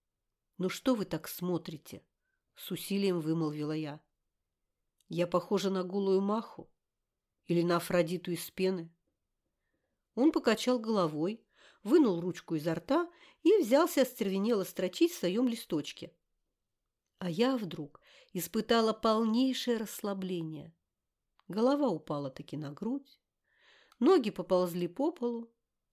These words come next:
за ними я сама начала куда-то погружаться. Бюрократ встал. «А теперь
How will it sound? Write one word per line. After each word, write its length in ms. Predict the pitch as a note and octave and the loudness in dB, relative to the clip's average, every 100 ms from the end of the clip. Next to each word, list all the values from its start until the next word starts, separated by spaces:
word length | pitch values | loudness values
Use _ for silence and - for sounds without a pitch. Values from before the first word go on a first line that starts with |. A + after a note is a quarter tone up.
| _ _ | _ _
за 200 | E3+ F#3+ | -2 0
ними 260 | F3+ E3+ E3 | 0 -2 -2
я 200 | D#3 D3 | -4 -6
сама 380 | - D3 G3 | -6 -4 -2
начала 400 | C4+ B3+ - A3 | -2 -2 -4 -6
куда-то 400 | G#3+ E3+ D3+ D#3+ | -6 -6 -6 -8
погружаться. 880 | - D#3+ E3 E3+ D3+ D3 C#3 - B2 _ _ _ _ _ _ _ _ _ - - | -8 -8 -6 -6 -4 -6 -8 -14 -18 _ _ _ _ _ _ _ _ _ -20 -4
Бюрократ 500 | G3 A#3 A3+ C#4 E4 | 2 4 4 4 2
встал. 500 | - - E3+ E3 - _ _ _ _ _ _ _ _ _ _ _ _ - _ _ - - - _ - | -2 -4 -2 -2 -8 _ _ _ _ _ _ _ _ _ _ _ _ -20 _ _ -20 -20 -20 _ 2
«А 140 | G#3+ | 2
теперь 460 | A3 C#4 E4 E4+ | 4 6 8 6